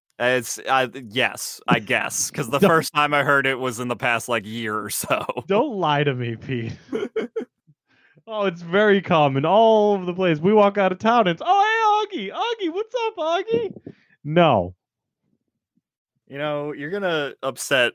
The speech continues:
Speaker 1: viewers who may or may not be named August.
Speaker 2: Who's named August?
Speaker 1: People in movies I watch. <laughs> So the three friends are plotting their revenge against, uh, a bully
Speaker 2: Whoever
Speaker 1: that
Speaker 2: named August Augie?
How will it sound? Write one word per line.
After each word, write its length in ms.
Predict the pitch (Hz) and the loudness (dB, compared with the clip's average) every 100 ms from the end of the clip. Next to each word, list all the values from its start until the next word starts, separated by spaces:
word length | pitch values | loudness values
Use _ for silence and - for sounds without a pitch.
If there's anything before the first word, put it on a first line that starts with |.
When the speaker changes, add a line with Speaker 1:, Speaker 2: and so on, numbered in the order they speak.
| _ | _
Speaker 1:
viewers 720 | 120 113 123 117 104 101 113 - | -12 -6 -2 0 -2 -4 -8 -8
who 340 | 135 135 123 | -4 -2 -2
may 240 | 113 127 135 | 0 0 2
or 80 | 127 | 2
may 160 | 127 | 0
not 180 | 123 120 | 2 0
be 80 | 120 | 0
named 240 | 117 113 - | -2 0 0
August. 640 | 107 101 98 101 - - - - | 2 0 -2 -6 -6 -8 -18 -2
Speaker 2:
Who's 240 | 330 392 494 | 2 4 4
named 280 | 427 453 311 | 2 4 4
August? 760 | 294 320 349 202 151 - - _ _ _ _ _ _ _ _ - | 4 4 4 2 0 -10 -20 _ _ _ _ _ _ _ _ -12
Speaker 1:
People 440 | - 208 208 202 | -6 -2 2 4
in 200 | 175 170 | 4 2
movies 460 | 165 165 147 135 123 | 2 0 0 -2 0
I 160 | 120 | 2
watch. 800 | 127 - - - - - - 466 - 403 - - 247 - 240 - - _ _ - - | 2 0 -2 -6 -8 -8 -6 -8 -10 -20 -20 -20 -20 -20 -20 -20 -20 _ _ -20 -16
<laughs> 200 | 294 233 - _ _ _ - - | -6 -6 -6 _ _ _ -20 -14
So 400 | - 175 165 160 139 | 2 2 4 -2 -8
the 240 | 147 156 | -4 -4
three 280 | - 202 226 | -2 -4 -4
friends 600 | - 165 135 127 131 - - | -2 0 0 -2 -6 -10 -4
are 280 | 131 131 131 | 0 2 0
plotting 500 | - 156 151 165 160 | -4 0 0 0 0
their 180 | 147 143 | 0 0
revenge 480 | 117 135 131 127 135 | 0 0 0 -2 -6
against, 600 | 123 117 120 117 - - - | -2 -2 -2 -6 -12 -16 -4
uh, 200 | 117 113 | -2 0
a 100 | 113 | 0
bully 380 | 117 117 156 147 | 0 2 4 4
Speaker 2:
Whoever 120 | 135 | 2
Speaker 1:
that 60 | 117 | 0
Speaker 2:
named 300 | 165 160 151 | -2 -4 -4
August 540 | 131 135 147 151 147 | -4 -4 -2 -4 -6
Augie? 540 | - 123 143 156 185 | -8 -8 -8 -6 -8